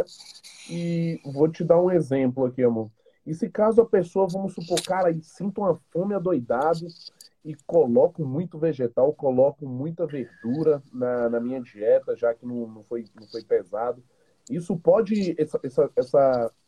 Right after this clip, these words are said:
pode entrar naquele, naquele bordão do o que faz o veneno é a dose? Pode ir contra a pessoa, prejudicar ela de alguma forma também, comer demais esses tipos de alimento?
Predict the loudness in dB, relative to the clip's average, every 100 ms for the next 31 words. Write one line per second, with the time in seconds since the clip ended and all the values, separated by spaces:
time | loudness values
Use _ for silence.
0 | _ -2 -2 -4 -4 -4 -4 -6 -6 -4
1 | -6 -6 -6 -8 -6 -6 -4 -4 -2 -2
2 | 0 -2 _ _ _ _ -12 -10 -8 -4
3 | 2 4 4 2 4 6 6 4 2 4
4 | 2 2 -4 -4 -2 -2 -6 -6 -6 -4
5 | -6 -8 -10 -8 -4 -4 -6 -10 -12 -8
6 | -4 -2 0 0 0 -8 -4 -2 -2 -4
7 | -6 -6 -6 -8 _ _ _ -8 -2 -2
8 | -2 -4 -2 0 2 2 2 0 -2 -4
9 | -12 -10 -6 0 4 4 4 2 4 4
10 | 4 4